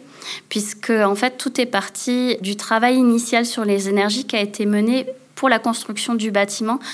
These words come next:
pour la mise en place d'une chaudière avec une fourniture de bois locale. On a travaillé avec, euh, l'agglomération et l'agglomération nous a après proposé de travailler sur le projet des ombrières photovoltaïques,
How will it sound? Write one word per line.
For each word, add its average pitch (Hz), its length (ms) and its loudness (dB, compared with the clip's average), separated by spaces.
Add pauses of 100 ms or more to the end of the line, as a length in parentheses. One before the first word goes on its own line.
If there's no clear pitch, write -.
(140)
pour - 100 -4
la 208 80 4
mise 226 180 2
en 240 120 2
place 247 280 -2
d'une 214 300 0
chaudière 208 500 -2 (140)
avec 220 400 -4
une 208 80 -2
fourniture 214 480 -2
de 226 80 0
bois 214 240 0
locale. 214 440 -4 (180)
On 208 120 2
a 202 140 2
travaillé 233 460 2
avec, 208 320 0
euh, 190 360 0
l'agglomération 202 880 -2
et 208 400 0
l'agglomération 202 600 0
nous 240 260 4
a 202 240 2 (100)
après 254 300 -2
proposé 240 560 2
de 233 100 2
travailler 226 540 0
sur 240 340 -2
le 240 80 4
projet 220 360 -2
des 196 440 0
ombrières 208 320 0
photovoltaïques, 208 920 -2